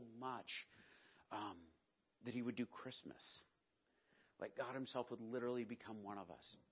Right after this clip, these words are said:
walk amongst us, um, eat the same food that we eat, deal with the dirt and get in the flu sometimes and everything else. Um, the God who created all things, 'cause he loves you.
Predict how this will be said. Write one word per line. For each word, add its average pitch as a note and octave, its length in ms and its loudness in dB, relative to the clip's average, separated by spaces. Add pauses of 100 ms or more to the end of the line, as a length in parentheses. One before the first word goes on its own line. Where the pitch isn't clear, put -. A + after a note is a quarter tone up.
(220)
walk B2+ 340 8
amongst A2+ 480 4
us, G#2 180 8 (760)
um, F#2 360 12 (220)
eat B2 200 2
the C3 100 6
same A#2+ 340 8 (120)
food A#2+ 260 4
that A#2 140 6
we A2+ 100 4
eat, G#2+ 380 2 (420)
deal A#2+ 200 8
with B2+ 140 6
the A#2 100 6 (140)
dirt B2 380 10
and A2 160 2
get B2 180 8
in A#2 80 4
the A2+ 80 4 (120)
flu C3 240 6 (100)
sometimes A#2+ 640 6
and G#2+ 100 -2 (200)
everything C3 460 0
else. A2+ 300 4 (640)
Um, G2+ 160 -4 (100)
the B2+ 80 0
God B2+ 340 12 (720)
who - 160 -2 (180)
created C3 380 0
all A#2 300 4
things, F#2+ 360 0 (440)
'cause B2 140 -6
he A2+ 100 -4
loves G2 320 0
you. F#2 280 0